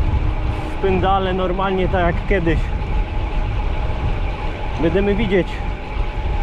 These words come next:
co tam pomyślą. Może spróbuję tam coś i nagrać. No, będziemy widzieć.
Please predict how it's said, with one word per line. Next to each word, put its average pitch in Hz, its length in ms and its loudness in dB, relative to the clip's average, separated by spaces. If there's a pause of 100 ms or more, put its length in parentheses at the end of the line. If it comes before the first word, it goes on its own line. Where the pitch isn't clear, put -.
(340)
co 190 100 4
tam 185 160 0
pomyślą. 196 680 2 (840)
Może 202 300 2 (1400)
spróbuję 185 420 2
tam 165 160 0
coś 165 160 0 (120)
i 185 40 0
nagrać. 190 440 0 (2500)
No, 240 100 2
będziemy 254 320 2
widzieć. 190 360 0